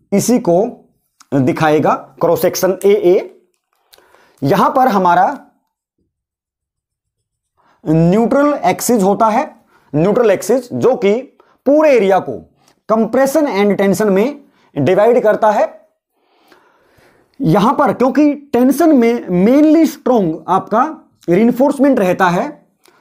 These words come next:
तो इसका एरिया मैंने एएसटी बोल दिया।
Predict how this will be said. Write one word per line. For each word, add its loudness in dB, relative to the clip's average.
तो -2
इसका 0
एरिया 4
मैंने 2
एएसटी 0
बोल 0
दिया। -2